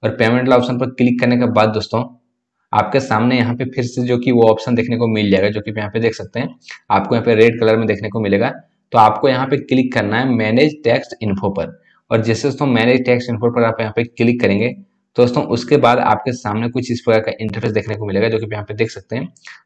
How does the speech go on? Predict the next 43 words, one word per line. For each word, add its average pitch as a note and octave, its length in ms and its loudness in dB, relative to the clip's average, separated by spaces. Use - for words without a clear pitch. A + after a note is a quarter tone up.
तो B2 60 0
आपको G#2 400 0
यहाँ B2+ 220 0
पे C#3+ 220 0
click A#2+ 340 -2
करना G2+ 200 2
है, A#2 60 0
जो A#2 100 0
कि A#2+ 80 -4
इस A2+ 80 -2
प्रकार G#2+ 220 -2
से A#2 140 -4
आप A#2 80 -4
यहाँ G#2+ 120 -4
पे A2 80 -4
देख G#2+ 140 0
सकते - 240 -10
हैं। F#2+ 60 -2
आपको G2 200 -6
यहाँ A#2 100 -4
पे A#2+ 80 -10
क्लिक A#2+ 280 -2
करना G#2 200 -2
है D#3 220 -8
ऐड C#3 400 4
टैक्स B2 280 4
info G2 300 -2
पर। - 180 -6
तो A#2 60 0
इस - 100 -2
प्रकार A#2+ 160 4
से A#2+ 80 0
मैं A#2+ 80 4
यहाँ A#2+ 160 0
पे - 120 -4
ऐड B2 300 2
टैक्स A2+ 240 2
info A2+ 240 -2
पर A2+ 140 -4
click A#2+ 300 -2
कर A#2 100 2
देता G2+ 180 -2
हूँ। C#3+ 240 -6